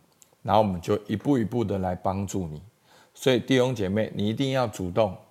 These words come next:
因为这是你要的，这不是教会要的，这是你要的，你就要去问你的小组长。那其实呢，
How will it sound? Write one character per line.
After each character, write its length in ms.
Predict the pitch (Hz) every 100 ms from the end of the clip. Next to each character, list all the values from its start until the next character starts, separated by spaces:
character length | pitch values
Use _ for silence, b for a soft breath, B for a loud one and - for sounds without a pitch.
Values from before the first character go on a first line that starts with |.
| _
因 100 | 123
为 60 |
这 160 | 131 131
是 140 | 123
你 200 | 117 95
要 220 | 101 110 87
的， 120 | - -
这 100 | 139
不 140 | 127
是 160 | 110 120
教 260 | - 110
会 180 | 107 95
要 180 | 101 90
的， 180 | - 87 B B B _
这 160 | 151
是 200 | 131 143
你 320 | 113 98 90 90
要 260 | 135 139
的， 180 | 87 - - _
你 200 | 98 95
就 180 | 87 123
要 140 | 123
去 140 | 113 117
问 240 | - 113 95
你 100 | 85
的 80 | 90
小 200 | - 80
组 200 | 85 90
长。 140 | 82 76 _ b b b b
那 180 | - 123
其 300 | 110 - 156
实 200 | 170 123
呢， 300 | 113 117 110